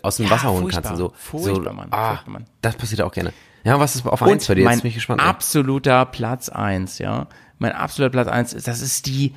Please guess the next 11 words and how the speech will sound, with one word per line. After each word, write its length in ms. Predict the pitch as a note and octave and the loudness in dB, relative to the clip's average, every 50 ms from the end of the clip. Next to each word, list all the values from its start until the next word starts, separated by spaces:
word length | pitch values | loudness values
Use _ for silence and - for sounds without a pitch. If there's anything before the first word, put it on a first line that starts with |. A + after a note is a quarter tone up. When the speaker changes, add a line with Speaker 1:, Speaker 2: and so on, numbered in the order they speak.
| - - - | -10 -20 -18
Speaker 2:
fucking, 640 | - - - - B2 A#2 - - C3+ C3 B2+ A#2 | -14 -8 -2 0 0 0 4 4 4 6 4 4
wie 120 | A#2+ A#2 A#2 | 2 2 2
heißt 220 | B2 D3 D3 - | 4 2 2 2
denn 80 | B2 G#2+ | 2 2
das, 260 | G#2 G2+ - - - | 2 2 -2 -4 -6
ähm, 380 | - A2 A2 G#2+ A2 A2 G#2+ G#2 | -4 -2 0 2 4 2 2 2
diese, 240 | - A#2 A2 A#2 G#2+ | 0 -4 -4 -4 -6
diese, 500 | - - A#2+ A2 G#2+ A2+ A2 G#2+ G#2+ G#2+ - | -6 -4 -2 0 4 4 4 6 4 4 2
ähm, 440 | - G#2+ A2 G#2+ G#2+ G#2+ G#2+ G#2+ G#2+ | 0 0 0 2 2 2 0 0 -2
Zitronenauspressgedöns-Dings. 2000 | - - - - - - D#3+ F3 E3 D3 - - D3+ E3+ D#3 - - - A2+ A2 - - - A#2+ G#2 - G2+ F#2+ F#2+ F#2+ - - - - - F#2+ F#2+ G2 - | -2 -4 -2 0 0 4 6 6 6 6 6 4 2 2 2 0 -4 -4 -4 -4 -4 -4 -4 -6 -4 -4 -4 -6 -6 -6 -8 -10 -12 -10 -12 -12 -12 -6 -4
Speaker 1:
Och, 380 | C3+ C3 A#2+ A2+ G#2+ G2 F#2 E2+ | 0 0 2 2 0 -2 -4 -6